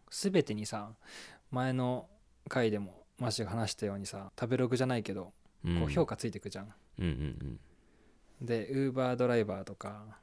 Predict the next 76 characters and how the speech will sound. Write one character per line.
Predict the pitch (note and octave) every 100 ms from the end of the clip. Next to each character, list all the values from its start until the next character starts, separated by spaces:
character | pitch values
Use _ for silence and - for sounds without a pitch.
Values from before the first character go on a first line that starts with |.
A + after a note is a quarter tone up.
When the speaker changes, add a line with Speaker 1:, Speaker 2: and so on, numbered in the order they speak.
| -
Speaker 1:
に | A2
も | G2
評 | A#2
価 | G#2 G#2+
つ | G#2
い | G2
て | G2+
る | G2
し、 | - F#2+ G2
Speaker 2:
う |
ん、 | F2 F2 E2 D2+ C2 A#1+ C2
確 | - E2 -
か |
に。 | A#2
Speaker 1:
お |
店 | B2 A2+ B2
に | A2+
も | G#2
さ、 | - F#2+ F#2+ G2 - -
予 | B2 D3
約 | E3+ G#3
サ | - G#3
イ | -
ト | A2
は |
全 | - -
て | G#2+ -
あ | -
る | A2
よ | G#2+
ね。 | A#2 _ - -
ホ | -
テ | A#2+ G#2
ル | G2+
で | G2+
も。 | G#2+ - - -
Speaker 2:
う | E2+
ん、 | E2 C#2+ C2 B1+
そ | D#2
う | A#1
だ | A#1+
ね。 | C2 G#1 - - - - -
Speaker 1:
で、 | C#3+ C3
な | C3
ん | B2+
か、 | A#2+ G#2+ A2+
あ | A2+
の、 | A2+ G#2+ G#2+
ア | C3+
リ | E3
バ | F3+
バ | F#3
っ | -
て | E3+
い | E3
う |
会 | D#3+ D3
社 | - C3 A2 - - -
Speaker 2:
は | E2+
い。 | D2+ B2
Speaker 1:
あ |
る | G2+
じ | F#2+
ゃ | G2+
ん。 | - - - - - - -
Speaker 2:
う | E2
ん、 |
Speaker 1:
中 | D2 A#2+
国 | G2
の。 | -
Speaker 2:
中 | - A1
国 | A1
の |
ね。 | F2 D3 - -
う |
ん。 | -